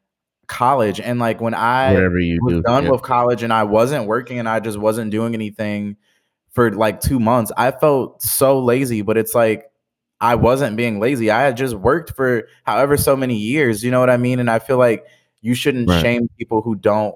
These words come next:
Speaker 1: wanna work. Now, granted, there are people who are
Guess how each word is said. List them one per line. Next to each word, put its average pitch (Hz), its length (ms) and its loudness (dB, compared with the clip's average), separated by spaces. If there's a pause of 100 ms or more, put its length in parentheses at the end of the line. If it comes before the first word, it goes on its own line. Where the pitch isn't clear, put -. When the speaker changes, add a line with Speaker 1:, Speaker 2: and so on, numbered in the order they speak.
Speaker 1:
wanna 101 340 -2
work. 92 400 0
Now, 107 240 0
granted, 120 640 -2
there 120 160 4
are 110 180 2
people 123 320 -8
who 120 240 -2
are 104 420 2